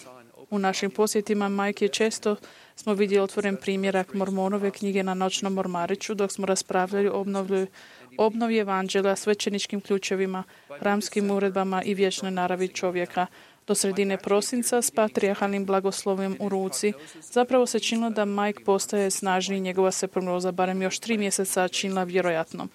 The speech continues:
Čak smo i planirali da se pridružiš za Božić, Novu godinu i kasnije.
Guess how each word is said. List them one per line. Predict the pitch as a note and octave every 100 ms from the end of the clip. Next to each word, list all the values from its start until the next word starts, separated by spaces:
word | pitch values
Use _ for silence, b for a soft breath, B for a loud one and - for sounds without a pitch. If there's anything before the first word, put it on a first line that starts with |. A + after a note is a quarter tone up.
| B B - B2+
Čak | G#3 G3
smo | G3
i | F#3+
planirali | G3+ F#3+ F#3+ G#3+
da | G3+ G3+
se | -
pridružiš | G3 G3+ G#3 G3+ G3+
za | F#3+
Božić, | F#3 G3 G#3 G#3 -
Novu | G3 F#3+
godinu | F#3+ G#3 G#3 G3+
i |
kasnije. | F#3+ F#3 G3 - F#3+ D#3+